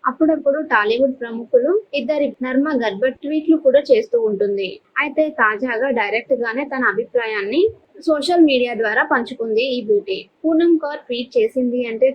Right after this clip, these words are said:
చాలు, కొందరి గుండెల్లో రైళ్లు పరిగెత్తుతూ ఉండడంలో ఎలాంటి సందేహం లేదు, అందుకు కారణం కూడా ఉంది. తాను నోరు విప్పితే వారికి పుట్టగతులు కూడా ఉండవు అనేలా రియాక్షన్ ఇచ్చింది. తాజాగా ఆమె మాటల రచయిత త్రివిక్రమ్ మీద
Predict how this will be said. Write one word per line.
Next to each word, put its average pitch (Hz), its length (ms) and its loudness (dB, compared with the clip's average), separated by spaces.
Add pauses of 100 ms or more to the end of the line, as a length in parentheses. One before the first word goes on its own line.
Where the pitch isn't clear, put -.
చాలు, 196 440 -2 (120)
కొందరి 311 320 2 (100)
గుండెల్లో 240 600 0 (120)
రైళ్లు 311 300 4 (100)
పరిగెత్తుతూ 269 580 0
ఉండడంలో 240 540 0 (200)
ఎలాంటి 277 340 0
సందేహం 233 560 -2
లేదు, 208 300 2 (360)
అందుకు 320 300 2 (160)
కారణం 220 340 2
కూడా 247 320 0
ఉంది. 202 460 -2 (160)
తాను 320 220 4
నోరు 262 300 6
విప్పితే 240 540 2 (360)
వారికి 294 380 0 (140)
పుట్టగతులు 262 560 2
కూడా 254 340 2
ఉండవు 202 420 2 (300)
అనేలా 302 340 -2
రియాక్షన్ 247 540 -4
ఇచ్చింది. 214 460 0 (300)
తాజాగా 277 460 -4 (140)
ఆమె 247 240 -2
మాటల 240 400 -2 (120)
రచయిత 220 400 -8 (300)
త్రివిక్రమ్ 311 480 2
మీద 254 200 2